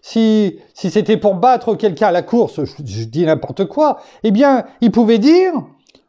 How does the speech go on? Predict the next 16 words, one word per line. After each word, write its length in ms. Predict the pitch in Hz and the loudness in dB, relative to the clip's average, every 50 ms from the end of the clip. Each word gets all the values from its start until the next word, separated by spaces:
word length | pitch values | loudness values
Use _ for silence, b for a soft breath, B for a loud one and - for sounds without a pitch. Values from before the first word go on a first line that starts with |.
| _ _ _ | _ _ _
Oh, 300 | - 262 269 247 196 156 - | 2 4 4 4 2 2 0
ben, 300 | 190 175 170 170 156 151 | 0 0 0 0 0 0
alors 240 | 170 165 135 139 165 | -2 -2 0 0 2
là, 160 | 185 175 156 | 2 2 0
c'est 180 | - - - 147 | -2 -4 -6 -6
comme 160 | - 165 147 | -4 -4 -4
si 160 | - - 196 | -4 -6 -6
que 160 | 147 - 156 139 | -4 -4 -6 -6
c'était, 420 | - 160 156 - 180 180 165 160 | -4 -6 -6 -2 -2 -2 -2 -2
tu, 360 | 160 - 180 151 135 - _ - | -2 -2 -2 -2 -4 -4 _ -2
tu 100 | - 240 | 0 2
voulais 200 | 247 254 247 247 | 4 4 2 0
prendre 340 | - - 262 285 277 233 | 0 -2 -2 0 0 0
l'acropole 560 | 254 254 - - 220 233 233 - 254 262 233 202 | -2 -2 0 0 -2 -2 0 0 -2 -2 -2 -4
de 100 | 254 233 | -6 -8
Sardes. » 500 | - - 320 311 294 208 156 143 120 | -6 -4 -2 -2 -2 -2 -4 -8 -12